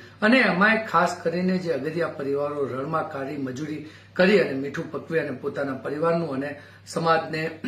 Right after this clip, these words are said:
<clears throat> જે પ્રમાણે મીઠું પૂરું પાડે છે એ લોકો પ્રત્યે પણ આ સરકારે સંવેદના બતાવવી જોઈએ.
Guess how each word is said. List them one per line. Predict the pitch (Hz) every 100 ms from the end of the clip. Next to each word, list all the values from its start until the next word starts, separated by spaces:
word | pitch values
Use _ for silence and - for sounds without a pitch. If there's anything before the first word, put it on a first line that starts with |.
| -
<clears throat> | 175 151 135
જે | 160
પ્રમાણે | 160 151 151 151
મીઠું | 139 135 147 151
પૂરું | 151 143
પાડે | 139 156
છે | 147 113 - - - 185
એ | 233
લોકો | 220 170 - 165 160
પ્રત્યે | 156 151 147 - 175
પણ | -
આ | 151 131
સરકારે | - 135 135 143 139
સંવેદના | - 131 135 135
બતાવવી | 113 110 139 139
જોઈએ. | 147 165 185